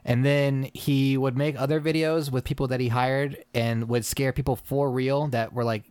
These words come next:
prank videos, um, but hired by, like, a dad to sh-, like, prank their kids or something. And those videos were real, but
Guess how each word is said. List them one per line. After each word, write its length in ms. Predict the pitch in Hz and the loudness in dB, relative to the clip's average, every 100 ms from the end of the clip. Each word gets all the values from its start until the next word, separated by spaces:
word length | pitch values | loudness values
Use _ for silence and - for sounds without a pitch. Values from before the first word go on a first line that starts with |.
| - | -8
prank 260 | - 127 123 | -2 -2 0
videos, 560 | 139 139 139 151 - - _ _ _ - | 0 0 0 -2 -8 -18 _ _ _ -4
um, 260 | 113 110 107 | 0 0 0
but 140 | 113 | 0
hired 300 | 117 123 113 | 0 0 0
by, 80 | 120 | 0
like, 340 | 117 110 127 - | 0 -2 -6 -4
a 100 | 117 | -2
dad 540 | 110 113 113 120 117 - _ - | 0 0 0 -2 -6 -12 _ -8
to 160 | - 104 | -4 -4
sh-, 200 | - - 131 | -4 -8 -4
like, 220 | 110 101 | -4 -4
prank 320 | - 113 - | -4 -4 -4
their 180 | - 107 | -4 -4
kids 320 | - 117 110 | -2 -2 -2
or 60 | 110 | -2
something. 380 | 117 117 120 - - - - - | -2 -2 -4 -6 -14 -20 -20 -2
And 100 | 107 | 2
those 160 | 127 135 | 6 6
videos 240 | 139 123 110 | 4 2 0
were 80 | |
real, 380 | 104 101 101 104 _ _ _ _ - | -2 -2 -6 -10 _ _ _ _ 0
but 520 | 120 120 107 - | 4 4 2 -6